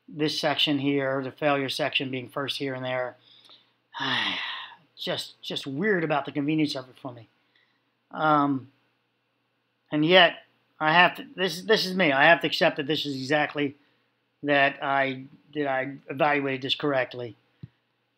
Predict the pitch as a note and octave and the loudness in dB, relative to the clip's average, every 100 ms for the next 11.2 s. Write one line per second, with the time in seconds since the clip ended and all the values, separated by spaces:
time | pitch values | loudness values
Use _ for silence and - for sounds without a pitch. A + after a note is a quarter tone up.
0 | _ _ _ _ C#3+ D3 C#3 D3+ C3 C#3 | _ _ _ _ -2 0 0 -4 -4 -4
1 | - C#3+ C3+ A#2+ A#2 C#3 C#3 E3 D#3 C#3+ | 0 -2 -2 -6 -4 0 2 2 4 2
2 | C#3+ C#3+ C3 - D#3 D3 C3 A#2+ - _ | 2 0 -2 0 4 4 2 -6 -14 _
3 | _ _ _ _ - C3+ D3+ C#3+ C3+ B2 | _ _ _ _ -10 0 2 2 0 -2
4 | B2 B2 C#3+ C#3 B2+ D3 C#3 A#2 G#2 _ | -2 -6 -4 -2 0 0 0 -4 -10 _
5 | _ - - _ _ _ C#3+ C3+ C3 C#3 | _ -20 -20 _ _ _ 0 2 2 0
6 | E3 F#3+ F#3 D#3+ E3+ F3+ E3+ E3+ E3 D#3+ | 0 4 4 2 -2 -2 4 6 4 0
7 | F3 F3 D3 - F3+ E3+ F3 F3 F3 E3 | 0 0 -4 -4 0 4 4 6 6 4
8 | D3 E3 E3 - D#3+ C#3 D3 E3 D3 D3+ | 0 2 2 2 0 0 0 0 0 0
9 | C#3 C3 C#3+ C#3+ - - _ _ _ _ | 0 -2 -2 -4 -4 -8 _ _ _ _
10 | - F#3+ F3 E3 E3 C#3+ C#3 D#3 E3 D#3+ | -2 4 8 8 8 0 -2 2 2 2
11 | E3+ | -2